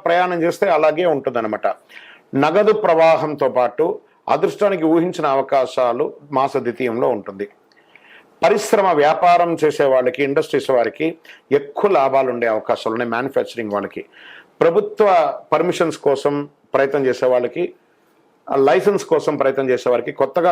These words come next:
వ్యాపారాలు చేయాలనుకునే వాళ్ళకి విజయవంతంగా ఉండో చెప్పొచ్చు. నెలాఖరులో తోటి వ్యాపారం నుండి పరోక్ష పోటీ ఉండవచ్చే అవకాశాలు ఉన్నాయి. మీ యొక్క ఆర్థికమైనటువంటి ఇబ్బందులు, డెబిట్స్ మీద కొంచెం శ్రద్ధ వహించండి. కుటుంబానికి అవసరమైనటువంటి వస్తువులు కొనుగోలు చేసేటప్పుడు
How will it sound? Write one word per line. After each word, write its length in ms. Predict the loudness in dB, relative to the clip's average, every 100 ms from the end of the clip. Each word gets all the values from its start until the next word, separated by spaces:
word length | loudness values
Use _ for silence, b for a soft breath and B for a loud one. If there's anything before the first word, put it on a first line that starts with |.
| 2
వ్యాపారాలు 500 | 2 0 0 0 -2 -2
చేయాలనుకునే 420 | 0 0 -2 -2
వాళ్ళకి 180 | -2 -4
విజయవంతంగా 520 | 0 2 2 0 -4 -4
ఉండో 120 | -4 -4
చెప్పొచ్చు. 340 | -6 -6 -6 -12 _ B B B B 0
నెలాఖరులో 580 | 4 4 4 2 2 2 2
తోటి 240 | 0 2 2 2
వ్యాపారం 300 | 4 2 0
నుండి 140 | -2 0
పరోక్ష 280 | 0 0 -4 -2 0
పోటీ 220 | 0 -2 -2
ఉండవచ్చే 440 | 0 -2 -2 0 0
అవకాశాలు 400 | 0 -2 -2 -4
ఉన్నాయి. 160 | -6 -12 _ _ _ _ _ b b b b b -2
మీ 80 | 0
యొక్క 140 | 2 2 2 2 2 2
ఆర్థికమైనటువంటి 720 | 2 0 0 0 0 0 0
ఇబ్బందులు, 360 | 0 0 0 0 0
డెబిట్స్ 300 | 0 -4 -2
మీద 120 | 2 2 0
కొంచెం 200 | 0 -2 -2
శ్రద్ధ 180 | -2 0 0
వహించండి. 420 | -2 -6 -6 -10 -12 _ B B B _ 0
కుటుంబానికి 640 | 2 2 2 2 2 2 2
అవసరమైనటువంటి 680 | 2 0 0 -2 0 -2 0 -2
వస్తువులు 340 | 0 -2 0 -2
కొనుగోలు 360 | 0 0 0 0
చేసేటప్పుడు 460 | -2 -2 -2 0